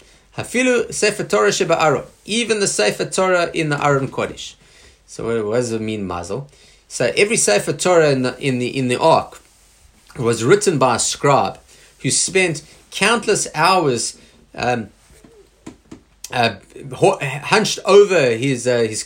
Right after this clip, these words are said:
parchment, writing everything. They all have the enormous, the same amount of dedication and devotion put into the Sefer Torah. And some of the Sifrei Torah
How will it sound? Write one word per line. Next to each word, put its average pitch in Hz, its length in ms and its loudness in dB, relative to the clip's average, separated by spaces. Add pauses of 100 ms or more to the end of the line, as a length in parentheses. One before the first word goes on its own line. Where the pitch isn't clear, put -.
(120)
parchment, 190 520 0 (220)
writing 170 580 2
everything. 143 480 -2 (180)
They 131 100 0
all 220 200 6
have 196 200 4
the 160 80 0
enormous, 202 420 2
the 147 100 -6
same 220 280 0
amount 190 320 -2
of 131 80 -4
dedication 196 540 0
and 165 60 -4
devotion 147 420 0
put 170 140 -2
into 143 160 -8
the 131 60 -6
Sefer 123 300 -4
Torah. 113 480 -6 (460)
And 165 200 2
some 226 240 4
of 226 60 4
the 202 60 0
Sifrei 202 400 0
Torah 190 380 4